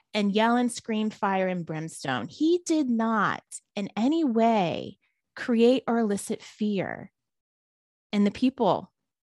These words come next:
He did the opposite. He just loved. And I've been a victim of, of being, you know, caught up in all of the emotion. We all are, because we're human,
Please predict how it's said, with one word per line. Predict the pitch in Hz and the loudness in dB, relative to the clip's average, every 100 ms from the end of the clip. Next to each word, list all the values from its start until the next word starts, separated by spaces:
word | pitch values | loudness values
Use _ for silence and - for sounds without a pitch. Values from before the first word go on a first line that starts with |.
| _ _ _ | _ _ _
He | 262 | -4
did | 285 285 | -2 0
the | 254 | 0
opposite. | 240 262 285 - 80 - | 0 0 -4 -6 -10 -4
He | 233 | 0
just | 277 - | 0 2
loved. | 233 226 - - - _ - - - - | 4 4 -2 -14 -20 _ -20 -20 -12 -2
And | 226 226 | 0 2
I've | 233 392 415 233 | 4 6 4 2
been | 311 | 2
a | 254 | 0
victim | 226 - 339 269 202 | -2 -4 0 0 0
of, | 185 202 - | -4 -4 0
of | 208 196 | 0 0
being, | 240 294 269 | 0 2 0
you | 233 233 | 0 0
know, | 214 202 196 | 0 -2 -6
caught | - 247 262 - | -6 -2 -2 -2
up | 208 269 254 - - | 2 4 2 -2 -10
in | 220 220 208 202 202 - _ - | -6 -4 -4 -6 -10 -16 _ -4
all | 220 262 277 | 0 2 2
of | 247 | -2
the | 226 | -2
emotion. | 220 226 247 254 | -2 -4 -4 -4
We | 254 | -2
all | 269 277 | -2 -2
are, | 220 | -6
because | 202 214 202 | -10 -12 -10
we're | 208 | -10
human, | - 220 233 175 82 - | -4 0 0 0 -6 -10